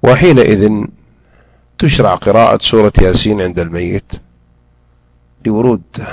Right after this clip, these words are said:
ذلك عن بعض الصحابة، فإنه قال لأحد الحاضرين عنده وهو في الاحتضار: اقرأ علي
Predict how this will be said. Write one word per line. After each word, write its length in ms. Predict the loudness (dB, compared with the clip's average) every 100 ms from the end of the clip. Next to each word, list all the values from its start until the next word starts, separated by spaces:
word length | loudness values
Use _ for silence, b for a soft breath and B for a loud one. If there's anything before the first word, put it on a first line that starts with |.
| -4 2
ذلك 340 | 2 2 0
عن 160 | -2 0
بعض 200 | 2 2
الصحابة، 720 | -2 -4 -4 -2 -2 -2 -6 _ _ _ _ _ _ _ _ _ _
فإنه 680 | 0 0 0 -2 0 -2 0
قال 300 | 2 4 4
لأحد 300 | 2 0 2
الحاضرين 560 | 2 2 2 0 -2 -2
عنده 520 | -4 -4 -4 -4 -8 -10
وهو 400 | -12 -10 -12 -8
في 80 |
الاحتضار: 600 | -6 -6 -6 -2 -2 -2 -8 _ _ _ _ _ _ _ -6
اقرأ 260 | -2 -2
علي 480 | 0 0 -2 -4